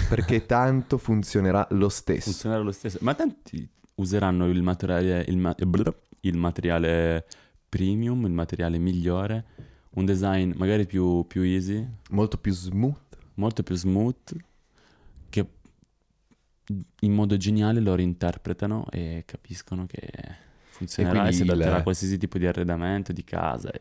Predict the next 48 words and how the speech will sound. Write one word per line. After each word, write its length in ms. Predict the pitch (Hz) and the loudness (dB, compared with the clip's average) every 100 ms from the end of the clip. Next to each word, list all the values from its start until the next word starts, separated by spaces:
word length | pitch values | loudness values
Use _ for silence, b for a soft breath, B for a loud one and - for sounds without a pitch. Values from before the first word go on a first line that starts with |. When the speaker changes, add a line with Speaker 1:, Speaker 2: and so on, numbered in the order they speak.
| - | -6
Speaker 1:
il 140 | - 95 | 0 2
malato 420 | 90 92 90 87 | 4 4 2 2
Speaker 2:
geniale. 300 | 82 87 80 | 2 2 2
Speaker 1:
Apple, 220 | 80 101 | 2 0
perché 200 | 139 139 | 2 0
poi 140 | 175 294 | 2 2
ne 60 | |
esistono 420 | 107 120 - 92 90 | 2 0 0 0 2
di 100 | 92 | 2
persone 680 | 104 90 - - 101 120 117 | 0 0 0 0 2 2 0
che 220 | 92 85 | -2 0
come 320 | - 101 98 | 0 2 4
hobby 300 | 98 110 95 | 2 0 0
hanno 200 | 87 85 | 2 2
veramente 480 | 85 85 92 101 95 | 2 2 2 0 -2
quello 220 | - 85 | 0 0
di 100 | 85 | 0
possedere 600 | - 85 - 90 82 82 | -4 -8 -4 0 0 0
qualsiasi 580 | - 90 - 104 - 95 | 0 -2 0 -4 -2 0
roba 260 | 87 80 82 | 0 2 2
di 160 | 87 | 2
Speaker 2:
<laughs> 0 | |
Speaker 1:
Apple. 400 | 73 98 98 78 | 0 0 0 -2
Speaker 2:
Sì, 60 | 90 | -2
sì, 160 | 82 82 - | -6 -8 -2
le 120 | 92 | 0
sacchette 520 | 95 - - 98 85 | -2 -2 0 2 2
Speaker 1:
Cioè, 100 | 90 | 0
Speaker 2:
pure. 220 | 82 85 85 | 0 0 0
Speaker 1:
sì, 140 | 185 | -2
sì, 140 | - 151 | -2 -2
sì, 200 | 95 - | -2 -4
tutto, 440 | 78 - - - - | -8 -8 -12 -10 -8
tutto, 320 | - 85 - | -4 -2 0
dalle, 720 | 82 82 85 82 80 80 78 71 | 2 2 4 4 4 4 2 0
cioè, 100 | 123 | 0
hanno 80 | 139 | 0
sempre 280 | - 170 123 | 0 0 2
avuto 240 | 107 104 | 0 -2
tutto, 300 | 101 87 - | -4 -2 -2
che 100 | 92 | -2
però 160 | - 180 | 0 0
in 100 | 113 | 0
effetti 380 | 87 - - 87 | -2 -4 -2 -2
entri 240 | 80 82 | -2 -2
in 60 | 82 | 0
un 120 | 85 | 0
ecosistema 1000 | 87 90 85 - 85 85 82 71 76 | 0 -2 -6 -4 0 2 0 -2 -6